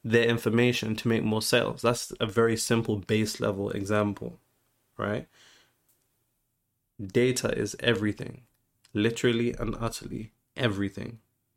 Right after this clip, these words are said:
Think about the way China is leveraging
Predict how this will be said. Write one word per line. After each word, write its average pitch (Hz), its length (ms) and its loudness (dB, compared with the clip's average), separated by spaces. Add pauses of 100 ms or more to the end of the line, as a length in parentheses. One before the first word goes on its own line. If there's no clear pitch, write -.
(1300)
Think 156 180 4
about 120 360 4
the 113 80 4
way 117 400 2 (280)
China 120 520 2 (120)
is 113 140 2
leveraging 107 680 2